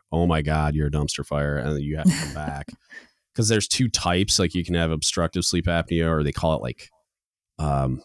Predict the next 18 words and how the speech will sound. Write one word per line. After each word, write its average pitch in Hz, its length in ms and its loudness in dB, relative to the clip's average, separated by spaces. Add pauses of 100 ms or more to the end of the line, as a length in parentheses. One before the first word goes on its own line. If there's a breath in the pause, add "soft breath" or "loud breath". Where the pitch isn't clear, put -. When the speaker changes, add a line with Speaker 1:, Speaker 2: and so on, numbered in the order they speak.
Speaker 1:
I - 40 -6
think 90 200 0
the 78 140 0
other 80 120 2
one's, 80 160 2
like, 71 160 -2
general 78 460 2
or 69 140 0
common 78 480 0
or 78 80 0
something 76 200 -2
like 78 140 -2
that. 82 240 0
So 87 120 0
one 90 200 2
of 87 60 2
them's, 78 200 0
like, 65 260 -6